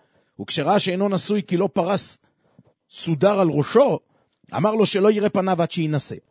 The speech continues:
אמר רבא, וכן תנא דבי רבי ישמעאל, עד עשרים שנה יושב הקדוש ברוך הוא ומצפה לאדם שיישא אישה, כשהגיע לעשרים אומר, "טיפח עצמותיו", לשון קללה.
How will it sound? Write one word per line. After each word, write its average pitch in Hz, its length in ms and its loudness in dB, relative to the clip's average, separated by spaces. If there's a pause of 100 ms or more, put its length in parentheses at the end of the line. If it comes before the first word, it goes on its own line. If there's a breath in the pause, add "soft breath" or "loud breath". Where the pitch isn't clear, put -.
(140)
אמר 311 200 2
רבא, 226 220 4
וכן 208 200 0
תנא 214 220 2
דבי 196 140 0
רבי 202 160 0
ישמעאל, 196 440 -2
עד 196 140 0
עשרים 196 280 -2
שנה 196 240 -2
יושב 196 220 0
הקדוש 185 300 -2
ברוך 165 160 0
הוא 196 120 0
ומצפה 190 360 -2
לאדם 185 320 0
שיישא 180 340 -6
אישה, 185 340 -2
כשהגיע 180 360 -2
לעשרים 180 400 -2
אומר, 185 180 -4
"טיפח - 380 -4
עצמותיו", 180 460 -2
לשון 165 260 -2
קללה. 147 300 0